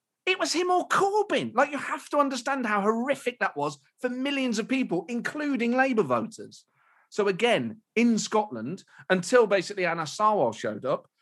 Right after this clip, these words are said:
there hasn't been really a big viable opposition. Scotland also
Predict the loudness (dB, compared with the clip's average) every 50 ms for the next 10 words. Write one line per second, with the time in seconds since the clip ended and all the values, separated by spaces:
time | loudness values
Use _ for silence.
0 | _ _ _ _ _ -4 -4 -2 -2 -4 -4 -4 -4 -6 -4 0 2 2 2 2
1 | -2 -2 -2 -2 0 0 0 0 0 -2 -2 -2 -4 -4 -6 -6 -8 -8 -8 _
2 | -2 -2 -2 -2 -2 -6 -10 -8 -4 0 0 0 0 -2 -2 -4 -6 -4 -4 -6
3 | -8 -8 -10 -10 -10 -12 -12 -14 -16 -18 -20 _ _ -16 -14 -8 -4 -2 -2 -2
4 | -2 -4 -6 -6 -6 -8 -10 -14 _ _ _ _ _ _ _ _ _ _ _ _
5 | _ _ _ -20 -20 _ _ 0 0 2 0 -2 -2 -2 -4 -2 -2 -4 -6